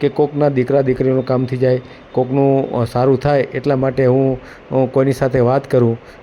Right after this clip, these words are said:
અને એ પંદર મિનિટ, વીસ મિનિટ સુધી મારી, મારી સાથે વાત કરે અને એટલો સમય એનું એડિટિંગ કરી, પાંચ, દસ, દસ, પંદર મિનિટ એડિટિંગ કરી અને હું બીજા દિવસે વીડિયો મૂકું અને બીજા દિવસે પાછા એ ભાઈ અથવા તો એના કુટુંબીજનો કોઈ પણ આવીને એમ કહે કે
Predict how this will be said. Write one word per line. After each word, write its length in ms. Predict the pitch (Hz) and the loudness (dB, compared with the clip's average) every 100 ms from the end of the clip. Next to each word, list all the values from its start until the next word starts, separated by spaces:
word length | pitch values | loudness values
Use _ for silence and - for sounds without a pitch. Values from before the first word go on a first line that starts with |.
| - | -6
અને 180 | 131 139 | -2 0
એ 280 | - 139 139 | 0 0 0
પંદર 400 | 135 135 147 139 | 0 2 2 2
મિનિટ, 240 | 139 135 | 0 0
વીસ 240 | 131 139 139 | 0 0 0
મિનિટ 280 | 139 135 117 | 0 0 0
સુધી 180 | 127 127 | 0 0
મારી, 360 | 127 131 135 131 | 2 2 0 -2
મારી 460 | 127 131 135 123 - 127 | -2 0 2 0 -2 -6
સાથે 280 | - 127 123 | -4 -2 0
વાત 280 | 139 147 | 0 0
કરે 240 | 127 120 113 - - - 127 | 0 2 0 -6 -20 -10 -4
અને 140 | 139 | -2
એટલો 340 | 143 147 165 | -2 0 0
સમય 300 | 147 135 139 | 2 0 0
એનું 400 | 143 - 143 143 | 0 0 0 0
એડિટિંગ 460 | 127 135 147 139 123 | 0 0 0 0 2
કરી, 280 | 156 143 117 - - - | 4 4 2 -4 -12 -4
પાંચ, 180 | 135 143 | -2 2
દસ, 220 | 143 - - | 0 0 0
દસ, 180 | 135 - | 0 0
પંદર 200 | 135 135 | -2 0
મિનિટ 180 | 135 135 | 0 2
એડિટિંગ 460 | 135 135 139 139 | 0 0 -2 0
કરી 240 | 151 147 120 - - - - | 2 2 2 -4 -18 -12 -4
અને 180 | 143 | 0
હું 220 | 131 139 139 | 2 2 2
બીજા 220 | 135 143 | 0 2
દિવસે 260 | 135 127 | 0 0
વીડિયો 300 | 120 131 151 | 0 4 4
મૂકું 380 | 151 123 120 113 - - - 139 | 4 2 0 -2 -4 -20 -10 -4
અને 160 | 139 | -2
બીજા 280 | 123 131 156 | 0 2 4
દિવસે 260 | 151 139 143 | 4 2 0
પાછા 380 | 143 139 139 - 151 | 0 2 0 0 0
એ 160 | 156 | 2
ભાઈ 340 | 123 135 123 117 - - - | 4 4 2 0 -6 -12 -4
અથવા 220 | 143 165 | 0 2
તો 80 | 165 | 4
એના 200 | 160 165 | 4 2
કુટુંબીજનો 720 | 156 160 170 143 127 117 110 - - - | 0 0 2 2 4 2 0 -6 -20 0
કોઈ 140 | 156 | 2
પણ 180 | 151 156 | 4 4
આવીને 240 | 151 151 151 | 4 4 2
એમ 140 | 160 | 2
કહે 180 | 156 143 | 2 2
કે 160 | 131 | 2